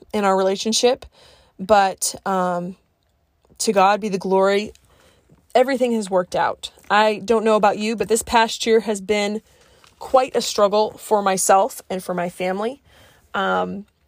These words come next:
my oldest son has an autoimmune disorder, and actually he was in the hospital, uh, for part of two thousand nineteen and part of twenty twenty.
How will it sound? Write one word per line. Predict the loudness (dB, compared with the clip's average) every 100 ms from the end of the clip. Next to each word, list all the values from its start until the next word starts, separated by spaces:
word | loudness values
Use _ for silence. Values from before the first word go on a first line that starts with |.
| -4
my | 0 4
oldest | 4 2 0
son | 2 0 0
has | -6 -4 -2 0 0 -4 -8 -16 _ _ _ -4
an | 2
autoimmune | 4 2 0 -2
disorder, | -4 0 0 0 -2 -8 _ _ _
and | -2 -2
actually | 2 0 0 -4 -4
he | -4 0
was | 0 0
in | 0 -2
the | -2
hospital, | 0 0 0 0 2 4 2 -4 _ _ _ _ -2
uh, | 2 2 2
for | -2 0 2 2
part | 2 0 0
of | -2
two | 2
thousand | 2 2
nineteen | -4 -4 -4 -6
and | -2 -2 -2
part | 0 0
of | -2
twenty | -6 -6 -6
twenty. | -6 -6 -8 -12